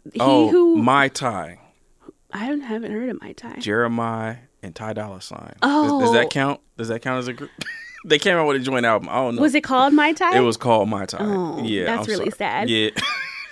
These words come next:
Speaker 1: Uh,
Speaker 2: It had a,
Speaker 1: I
Speaker 2: it had,
Speaker 1: do
Speaker 2: like,
Speaker 1: like,
Speaker 2: three songs that I liked,
Speaker 1: I
Speaker 2: but
Speaker 1: do like Ty Dolla Sign.
Speaker 2: Yeah.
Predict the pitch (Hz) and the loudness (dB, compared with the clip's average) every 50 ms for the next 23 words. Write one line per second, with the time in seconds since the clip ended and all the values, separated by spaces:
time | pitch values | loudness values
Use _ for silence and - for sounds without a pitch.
0 | - - - 262 302 185 185 185 185 175 151 - - - 302 359 440 330 294 330 | -8 -2 0 4 6 6 6 6 6 6 4 2 4 4 6 6 6 8 8 8
1 | 403 453 466 302 - 370 - - 156 156 151 135 143 123 113 107 104 98 92 95 | 8 10 8 8 6 4 2 2 2 0 2 0 0 -2 -2 -2 -2 -4 -4 -2
2 | - - 254 277 294 247 208 233 269 302 320 320 294 311 311 - - - 262 233 | 0 2 4 4 2 0 0 0 0 0 0 0 0 -2 -4 -6 -6 -2 -2 0
3 | 233 226 214 208 208 202 214 220 - 214 196 190 196 202 196 202 220 247 240 - | 0 0 0 -2 -2 -2 -4 -4 -4 -2 -2 0 0 0 -2 -2 -4 -6 -8 -8
4 | - 92 73 73 | -6 -8 -8 -8